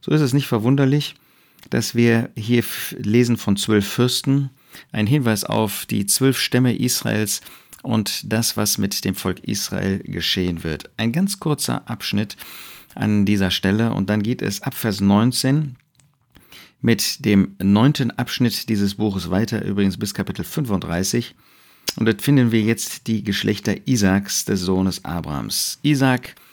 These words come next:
als Vorbild auf Christus und auf die Versammlung, die mit Christus verbunden ist, Rebekka,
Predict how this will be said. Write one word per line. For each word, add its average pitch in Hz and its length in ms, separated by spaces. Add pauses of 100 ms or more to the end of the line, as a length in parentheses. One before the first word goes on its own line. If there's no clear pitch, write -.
(140)
als 104 180
Vorbild 139 400
auf - 180
Christus - 680 (420)
und 110 200
auf 110 180
die 98 340
Versammlung, 120 680
die 113 120
mit 104 240
Christus 127 420
verbunden 120 520
ist, - 400
Rebekka, 104 520